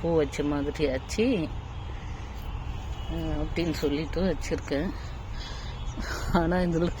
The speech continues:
விஷயம் என்னன்னு கேட்டிங்கன்னா, துளசியை தவிர மத்த எல்லா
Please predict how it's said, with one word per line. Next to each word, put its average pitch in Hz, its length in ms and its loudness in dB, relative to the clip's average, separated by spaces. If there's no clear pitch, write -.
விஷயம் 190 320 4
என்னன்னு 170 360 4
கேட்டிங்கன்னா, 156 520 4
துளசியை 196 580 10
தவிர 160 680 4
மத்த - 240 2
எல்லா 165 500 6